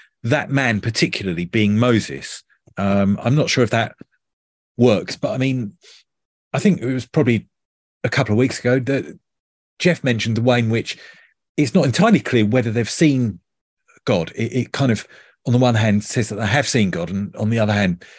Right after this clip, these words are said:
says that they haven't. And I think the issue there is that the they are different. So the people who have seen God are Moses and the elders who go up the mountain, and the people kind of see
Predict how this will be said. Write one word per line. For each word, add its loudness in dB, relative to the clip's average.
says 0
that -6
they 0
haven't. 0
And -2
I -4
think 2
the 4
issue 2
there 4
is -4
that -6
the 0
they 2
are 2
different. -4
So 2
the -2
people 0
who 2
have -2
seen 2
God -2
are -4
Moses -2
and -4
the 0
elders 0
who -4
go 2
up -2
the -4
mountain, 2
and 2
the -2
people 0
kind -4
of -8
see 2